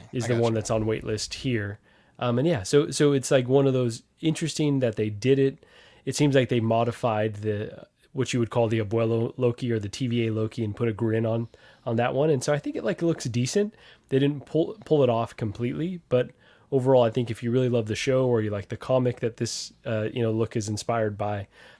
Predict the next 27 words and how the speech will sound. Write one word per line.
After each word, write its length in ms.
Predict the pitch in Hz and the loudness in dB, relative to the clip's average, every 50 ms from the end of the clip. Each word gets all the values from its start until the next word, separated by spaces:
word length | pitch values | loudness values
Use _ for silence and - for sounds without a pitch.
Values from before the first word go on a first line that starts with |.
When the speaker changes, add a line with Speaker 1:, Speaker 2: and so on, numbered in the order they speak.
| _ _ - | _ _ -8
Speaker 1:
then 200 | 123 113 113 113 | -4 -2 0 0
it's, 280 | 117 113 107 - - - | 0 -2 -2 -4 -4 -4
uh, 320 | 113 107 107 107 120 - - - | -2 -4 -4 -4 -6 -8 -8 -8
at 80 | 139 | -4
least 180 | 170 208 208 - | -4 -2 0 0
an 80 | 160 | 0
interesting 480 | 160 147 127 - 151 127 - - 117 110 | 0 0 0 0 0 -2 0 0 0 0
release. 360 | 104 107 104 101 98 92 - - | -2 -2 -4 -6 -6 -8 -10 -10
It's 160 | 120 - - | -6 -2 -2
at 160 | 147 135 135 | -2 0 0
least 240 | 165 175 147 - 127 | 0 0 0 0 4
different 380 | 127 139 135 - 135 127 117 | 6 6 6 6 2 -2 -2
from 120 | - 127 117 | -2 -2 0
a 40 | 113 | 0
lot 200 | 117 110 110 110 | 0 0 0 0
of 80 | 110 | -2
the 120 | 104 110 107 | -2 -2 -2
other 140 | 107 107 104 | -2 -4 -4
things 240 | - 120 110 104 98 | -4 -4 -4 -4 -4
they 120 | 104 98 | -6 -6
do. 320 | 95 95 107 107 110 104 - - - - - - - - - _ - | -6 -4 -4 -4 -4 -4 -6 -12 -20 -20 -20 -20 -20 -20 -20 _ -8
Uh, 140 | - 110 110 | -4 -4 -2
but 140 | 107 120 139 | 0 2 2
yeah, 180 | 170 151 127 135 - | 2 2 2 0 -2
I'd 120 | 143 131 | -2 0
be 80 | 139 139 | 0 2
really 280 | 135 143 139 135 123 | 4 4 4 2 0